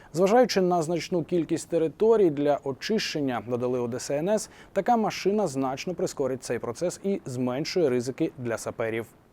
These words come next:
У Миколаєві відзначили День тренера. Більше п'ятдесяти спортивних наставників Миколаївщини були відзначені місцевою та обласною владою. Як минуло свято, хто отримав нагороди, а також про тренерів, які представлятимуть наш регіон на Олімпійських іграх,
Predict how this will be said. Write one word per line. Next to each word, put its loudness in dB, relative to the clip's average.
У 6
Миколаєві 10
відзначили 4
День 2
тренера. 2
Більше -4
п'ятдесяти -2
спортивних 2
наставників 2
Миколаївщини 2
були 2
відзначені -2
місцевою 0
та 0
обласною -2
владою. 2
Як 2
минуло 4
свято, 2
хто 0
отримав -2
нагороди, 2
а 6
також 0
про 0
тренерів, 0
які -2
представлятимуть -4
наш -8
регіон -6
на -4
Олімпійських -6
іграх, 2